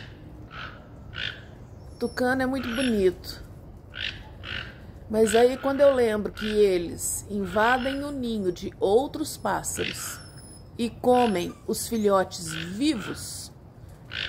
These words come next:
engolindo numa bocada só,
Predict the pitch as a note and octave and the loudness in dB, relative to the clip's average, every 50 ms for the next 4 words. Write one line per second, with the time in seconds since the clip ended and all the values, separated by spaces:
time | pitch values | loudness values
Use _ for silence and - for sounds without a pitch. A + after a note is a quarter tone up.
0 | - - - - - - - - - - G#3 A3 A3+ G3+ A3 A3 G#3+ G#3+ B3 C4+ | -8 -10 -16 -18 -18 -18 -18 -14 -6 -2 0 2 2 4 2 2 4 2 2 2
1 | C4 A3+ G3+ G3 G3+ G#3 G#3+ A3 G#3 F#3+ G3 F#3+ F#3+ - - B3 A#3 - G#3 F#3+ | 2 2 2 2 2 4 4 4 4 6 4 2 2 2 2 2 4 4 2 0
2 | F#3 - - - A#3 B3+ A#3+ G3+ F3+ - - - | -2 -2 0 2 4 4 4 4 2 -2 -8 -16